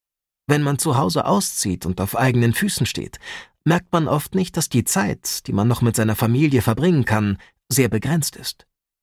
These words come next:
Genießen Sie diese Beziehungen, solange Sie können. Die Zeit, die man mit seinen Kindern verbringt, erreicht in den ersten Lebensjahren ihren Höhepunkt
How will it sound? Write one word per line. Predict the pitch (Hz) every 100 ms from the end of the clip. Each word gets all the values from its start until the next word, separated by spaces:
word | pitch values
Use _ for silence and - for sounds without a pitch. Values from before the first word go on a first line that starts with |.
| _ _ _ _ _ _
Genießen | 156 165 196 - 123
Sie | 120
diese | 113 113 101
Beziehungen, | 117 - 175 131 104 85 - _
solange | - 139 147 185 175
Sie | 160
können. | - 107 95 - _ _ _ _ _ _ _ _ _ _ _ -
Die | 147 139
Zeit, | - 123 190 -
die | 143
man | 123
mit | 120 113
seinen | 107 104
Kindern | 90 196 196 139
verbringt, | - 104 - 73 - - -
erreicht | 151 160 190 -
in | 151
den | 131
ersten | 131 147 175 - 147
Lebensjahren | 120 147 151 - 123 131 127
ihren | 113 117 127
Höhepunkt | 127 139 - 113 101 -